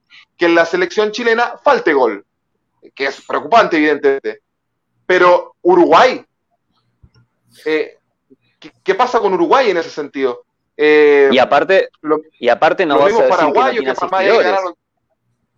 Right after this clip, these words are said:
Speaker 2: Tiene grandes
Speaker 1: por
Speaker 2: asistidores Uruguay, tiene a De la Cruz, tiene a Torreira, tiene a Bentancur, tiene a Valverde. ¿Y cuál es la excusa de que a esos dos delanteros no les llegue la pelota redonda? No puede ser, aparte son dos delanteros, no hubo pase, no hubo profundidad, eso preocupa mucho,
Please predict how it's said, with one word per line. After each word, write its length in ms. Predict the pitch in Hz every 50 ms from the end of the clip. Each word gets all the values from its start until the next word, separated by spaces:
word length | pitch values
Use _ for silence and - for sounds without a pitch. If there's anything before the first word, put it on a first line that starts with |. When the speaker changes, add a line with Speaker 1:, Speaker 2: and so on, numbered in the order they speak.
| _ _ _ _ _ _ _ _ _ _ _ _ _ -
Speaker 2:
Tiene 220 | 233 247 240 233
grandes 280 | 208 196 202 220 208 -
Speaker 1:
por 60 | 202
Speaker 2:
asistidores 600 | - - 160 156 156 139 160 202 220 214 - -
Uruguay, 280 | 156 147 135 123 120
tiene 200 | - 139 156 185
a 40 | 170
De 100 | 147 131
la 120 | 127 120 110
Cruz, 300 | - 185 247 226 - -
tiene 200 | - 131 123 117
a 60 | 107
Torreira, 440 | - 117 - 143 185 220 240 175 120
tiene 180 | 131 131 127
a 20 | 117
Bentancur, 640 | 120 117 107 - 113 117 110 - 240 262 233 165
tiene 200 | - 151 143 131
a 20 |
Valverde. 400 | 123 117 117 127 180 226 214 160
¿Y 80 | 143 127
cuál 240 | - 254 302 320 320
es 140 | 285 208 165
la 100 | 185 185
excusa 680 | - - - - 220 202 - - - 156 131 113 - - - - - -
de 160 | 131 139 127
que 100 | - 180
a 20 | 190
esos 200 | - 196 190 214
dos 100 | 196 190
delanteros 400 | 175 170 160 147 202 190 170 147
no 100 | 175 190
les 160 | 185 - -
llegue 180 | 190 196 190
la 120 | 156 135 123
pelota 280 | - 131 170 175 175
redonda? 460 | 147 131 123 147 202 214 170 117 107 -
No 160 | - 156 175
puede 240 | - 254 240 185 147
ser, 280 | - - 226 220 - -
aparte 300 | - - 233 233 - 202
son 180 | - 214 202
dos 120 | 196 226 202
delanteros, 640 | 202 180 156 127 113 202 220 226 156 110 - - _ - - - - _
no 240 | - 135 151 170 202
hubo 180 | 220 202 - -
pase, 300 | 202 208 208 - - 175
no 100 | 147 151
hubo 140 | 180 185 -
profundidad, 640 | 175 151 - - 131 120 117 131 156 190 196 -
eso 260 | - 202 - - 208 165
preocupa 360 | - 135 135 175 180 165 135
mucho, 460 | 135 208 269 - - 185 139 101